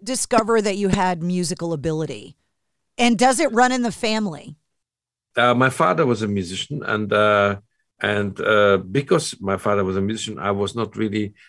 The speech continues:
Speaker 2: uh, planning to be a musician. Of course, uh, m-, music was, I mean, I, probably I was starting to walk around an instrument or whatever, uh, but, um, it was much more, uh, I had the idea, uh, I'm going to be a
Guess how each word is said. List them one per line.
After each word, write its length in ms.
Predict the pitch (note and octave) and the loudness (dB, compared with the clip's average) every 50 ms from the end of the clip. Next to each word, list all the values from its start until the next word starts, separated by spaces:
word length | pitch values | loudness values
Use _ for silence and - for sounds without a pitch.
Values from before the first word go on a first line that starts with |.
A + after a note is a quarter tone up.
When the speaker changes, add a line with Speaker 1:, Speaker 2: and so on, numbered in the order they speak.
| _ _ _ | _ _ _
Speaker 2:
uh, 280 | - A2 G2+ G2+ G2 F#2 | -6 -2 0 0 0 0
planning 500 | - - A2+ G#2+ G#2 G2+ G#2 G2 - - | -2 -2 0 0 0 0 -2 -4 -6 -6
to 100 | - G2 | -8 -6
be 220 | F2 A#2 D#3 D#3+ | -4 -2 -2 -2
a 60 | - | -2
musician. 580 | F2+ F2 D2+ E2 F#2+ - - - A2+ C3 C3+ C3 - - - - _ - | -2 -4 -8 -8 -10 -12 -10 -8 -8 -8 -8 -8 -12 -20 -20 -20 _ -8
Of 220 | - - - - | -8 -8 -8 -2
course, 260 | - B2 B2 A2 G#2 | 2 2 2 2 0
uh, 400 | A#2 - A#2 A2 G#2+ G#2 G#2 G2+ F#2+ | -2 -2 0 2 4 4 2 2 0
m-, 300 | F#2+ G2+ G#2 G2 E2 - - - - E2 F2 | -4 -10 -12 -14 -14 -16 -18 -20 -18 -14 -10
music 360 | G2+ G2+ G#2 G#2 A2 G#2 E2+ | -8 -6 -4 -4 -4 -6 -4
was, 300 | G2 F#2+ F2+ F2 - - _ _ - F2 - B1 C#2 C#2 D2+ G2+ | -4 -4 -4 -4 -6 -16 _ _ -20 -20 -20 -20 -20 -18 -12 -10
I 80 | F2+ | -10
mean, 160 | E2+ E2+ E2 | -8 -8 -10
I, 100 | E2 D#2+ D2 _ _ | -12 -14 -16 _ _
probably 320 | - G2+ F#2 E2+ E2+ F2 D#2+ | -6 -6 -6 -6 -6 -6 -6
I 120 | D#2 E2+ | -6 -6
was 180 | E2 - - - | -6 -8 -12 -14
starting 360 | - - F#2+ E2+ E2+ F2+ E2 | -8 -6 -6 -6 -6 -10 -10
to 80 | F2+ F2 | -10 -8
walk 280 | F2+ G2+ A2 A2 A2 | -2 -2 -2 -2 -2
around 380 | G2 F2+ E2+ E2+ E2 E2+ E2+ E2 | -4 -4 -4 -4 -6 -6 -8 -12
an 160 | - - - | -14 -14 -14
instrument 560 | - G2 F#2+ - - - E2+ F2 F2+ F#2 - | -12 -12 -12 -12 -12 -12 -12 -12 -12 -12 -12
or 80 | F#2+ F2+ | -10 -10
whatever, 420 | F2+ F2 E2+ E2+ F#2 G#2+ A#2+ B2+ _ _ - - - - - - _ - | -8 -8 -8 -6 -6 -6 -8 -8 _ _ -20 -20 -20 -20 -20 -20 _ -12
uh, 100 | G#2 G2+ | -12 -10
but, 400 | F2 G2+ G#2 G#2 G2+ G#2 - A2+ | -6 -2 -2 -2 -2 -2 0 0
um, 320 | G#2+ G#2 G#2 G#2 G2 F2+ _ _ _ _ _ _ _ _ _ _ _ _ _ _ _ _ _ _ _ _ _ _ _ _ _ _ - | 0 0 0 -2 -6 -10 _ _ _ _ _ _ _ _ _ _ _ _ _ _ _ _ _ _ _ _ _ _ _ _ _ _ -20
it 80 | - | -14
was 160 | A2 G#2 F2 G2+ | -12 -12 -10 -6
much 260 | A2+ B2+ A#2+ - - | -4 -4 -4 -4 0
more, 340 | A2+ G#2+ G#2 G#2+ G#2+ G2+ - _ _ _ _ _ _ - | 0 2 4 4 2 0 -2 _ _ _ _ _ _ -12
uh, 340 | - A2 G#2 G#2 G#2 G2+ - - | -6 -2 0 0 0 0 -2 -2
I 80 | G2 | -4
had 180 | G2+ A2 A2+ - | -2 0 0 0
the 140 | A#2 G2+ F#2 | 0 -2 0
idea, 400 | F2+ F#2+ G2+ G2 G2+ G2 F#2 F#2+ | 0 0 0 2 2 2 2 0
uh, 340 | - - G#2 G2 F#2+ F#2+ F#2 | -2 -2 0 0 0 0 -2
I'm 220 | - F#2 F#2 F#2+ | -4 -6 -6 -4
going 200 | F#2+ G2 G2 F#2 | -2 -4 -4 -4
to 100 | - - | -6 -8
be 120 | F2 F#2+ F2+ | -8 -6 -6
a 120 | E2+ - | -8 -8